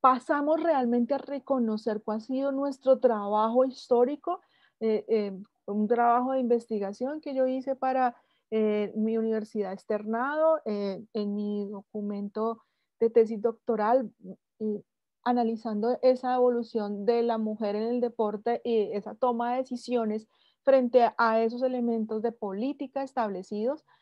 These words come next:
para chequear que son cuatro momentos como tal. Un primer momento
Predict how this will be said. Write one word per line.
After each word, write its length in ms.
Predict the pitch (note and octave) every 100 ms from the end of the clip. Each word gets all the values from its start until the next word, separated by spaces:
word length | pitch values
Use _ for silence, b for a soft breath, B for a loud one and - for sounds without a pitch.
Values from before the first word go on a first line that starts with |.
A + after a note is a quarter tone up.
| b b
para 220 | C4+ B3+
chequear 340 | B3+ C4+ B3 A3
que 100 | B3+
son 160 | C4
cuatro 400 | B3 C4+ C4 C4+
momentos 580 | B3+ A#3+ A3+ A3 A3+ A3
como 300 | A#3+ A3 G3+
tal. 240 | G#3 A3
Un 200 | B3 A3+
primer 400 | A3 B3+ B3 B3+
momento 580 | A#3 B3 B3 A#3+ A#3 B3+